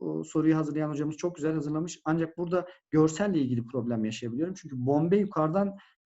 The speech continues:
içeri doğru girdiğinde sıvı seviyesi farklılaşıyor bombelemeden dolayı. Aşağı doğru indiğinde biraz daha farklı oluyor. Burada sıvı seviyesini biz H seviyesine göre, soruyu hazırlayan sorucanın mantığına göre alırsak evet, bir doğru oluyor ama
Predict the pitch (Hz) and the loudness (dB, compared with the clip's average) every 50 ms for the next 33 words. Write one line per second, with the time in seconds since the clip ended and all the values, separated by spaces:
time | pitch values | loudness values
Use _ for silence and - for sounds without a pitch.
0 | _ - 131 - - 170 185 214 214 175 156 151 139 139 143 139 143 160 180 208 | _ -16 -10 -2 0 0 2 4 4 4 4 2 2 0 0 2 2 0 0 0
1 | 214 - - 170 180 190 - 196 180 175 170 165 - - 202 202 196 - _ _ | -2 -2 -6 -8 -6 -4 0 0 0 0 0 -2 -2 0 0 0 -2 -4 _ _
2 | _ _ _ - - 147 147 147 - - - 147 147 143 - - 143 120 107 120 | _ _ _ -4 -2 -2 -2 -2 -6 -12 -6 -6 -4 -4 -2 -2 0 0 0 0
3 | 117 123 127 123 117 120 117 117 110 113 107 107 110 107 104 101 95 95 90 87 | 2 2 4 6 4 4 2 2 0 0 0 0 0 0 0 -2 -4 -4 -6 -8
4 | 87 - _ _ _ _ _ _ _ - 131 135 131 - - 175 175 185 170 160 | -10 -12 _ _ _ _ _ _ _ -4 -2 0 2 2 2 2 2 2 4 2
5 | 143 135 135 123 120 127 110 117 120 123 131 165 208 233 226 - - _ _ - | 2 4 4 4 4 2 4 4 4 4 4 2 0 -4 -6 -10 -16 _ _ -4
6 | 208 175 151 139 123 117 123 127 147 175 202 233 - _ _ _ _ _ _ _ | 0 0 2 2 0 0 -2 -2 -2 -2 -4 -6 -8 _ _ _ _ _ _ _
7 | _ - - 139 135 135 - - 147 127 113 113 139 185 190 - - _ _ _ | _ -4 -2 -2 -2 -2 -2 -2 -2 0 0 0 -2 -2 -4 -8 -16 _ _ _
8 | - 165 175 202 196 196 - - 185 214 214 - 208 190 175 175 170 - - 180 | -4 -2 -2 -2 -2 -4 -4 -6 -6 -4 -2 0 0 2 2 2 0 -2 -4 -4
9 | 175 208 196 - - - - 202 208 - - 180 160 156 151 156 - 151 143 127 | -4 -4 -6 -8 -10 -2 0 0 0 0 -2 0 0 0 0 -2 0 -2 0 2
10 | 127 113 113 117 - - 135 143 170 165 160 156 143 147 151 165 175 175 170 - | 2 0 0 -2 -4 -4 -2 0 0 0 0 -2 -2 0 0 0 0 -2 -4 -4
11 | 151 151 147 151 170 175 180 185 175 160 147 143 143 143 - 135 135 123 120 117 | -4 -4 -2 -2 -2 0 0 2 2 2 2 0 0 -2 -2 0 0 2 2 0
12 | 113 104 - - _ _ _ _ - 143 147 170 175 - 240 240 - - 151 139 | 0 -2 -6 -10 _ _ _ _ -2 0 0 0 0 -2 -6 -6 -4 -2 -2 0
13 | 107 - - - _ - - 156 180 175 - 143 147 147 151 165 190 175 147 170 | 0 -2 -4 -12 _ -4 0 0 0 0 2 2 2 4 6 4 4 4 4 2
14 | 190 220 196 139 110 - | 2 2 2 0 -2 -2